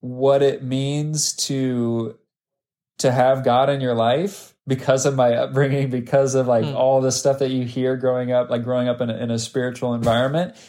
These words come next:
Speaker 1: And I, and obviously that's not the same for everybody, 'cause I think other people have grown up in that environment and didn't have the same experience. But for me, it was having to, yeah, to relearn,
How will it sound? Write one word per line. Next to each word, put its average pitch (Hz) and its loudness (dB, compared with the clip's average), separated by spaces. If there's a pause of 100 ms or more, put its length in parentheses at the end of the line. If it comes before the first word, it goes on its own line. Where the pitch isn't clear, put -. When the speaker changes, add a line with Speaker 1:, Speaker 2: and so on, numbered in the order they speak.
Speaker 1:
And 147 4
I, 147 2
and 143 4
obviously 143 4
that's 131 2
not 127 2
the 120 -6
same 120 0
for 120 0
everybody, 110 2
'cause 107 -2
I 113 0
think 113 -4
other 117 0
people 110 0
have 101 -2
grown 110 0
up 107 0
in 107 -2
that 107 2
environment 104 2
and 104 -8
didn't 113 -2
have 107 -2
the 104 0
same 107 0
experience. 131 0
But - -8
for 120 -2
me, 135 2
it 120 0
was 120 0
having 127 2
to, 113 -2 (560)
yeah, 202 4
to 123 -2
relearn, 131 0